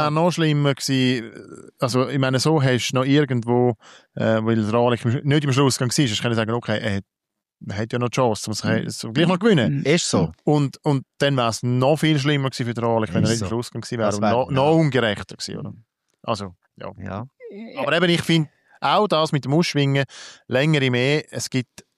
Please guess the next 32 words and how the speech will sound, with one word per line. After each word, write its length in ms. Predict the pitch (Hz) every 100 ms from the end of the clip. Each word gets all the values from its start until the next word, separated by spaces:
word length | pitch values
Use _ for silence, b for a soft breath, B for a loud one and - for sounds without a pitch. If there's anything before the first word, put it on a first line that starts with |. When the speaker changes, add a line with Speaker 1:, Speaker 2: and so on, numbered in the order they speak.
| _ _ _ _ -
Speaker 1:
mehr, 460 | 123 131 151 165 113 -
also 180 | 120 139
ich, 280 | 147 147 117
ich 120 | 156
habe 100 | 123
das 100 | 110
Gefühl, 360 | - 139 185 170
vielleicht 360 | 123 104 - -
täusche 280 | 147 185
ich 20 | 247
mich 100 | 147
auch, 200 | 101 104 B B B B -
ähm, 560 | 110 107 110 110 104 - - 95
dass 260 | 127 107
viel 220 | - 139 131
mehr 260 | 117 117
geteilte 520 | 113 - 113 113 107 107
Siege 240 | 123 139
gibt, 420 | - 139 - 127
auch 180 | 113 110
eben 160 | 110 117
grosse 380 | 104 117 - 120
Fester, 520 | 113 110 - 113 -
sei 160 | - 113
es 80 | -
Kilchberg, 520 | 120 117 - 110 110
sei 200 | - 117
es, 200 | - - B B B -
äh, 240 | 113 110
Brünig, 460 | 104 113 117 113 - B B B _
äh, 280 | - 104 101
und 200 | 113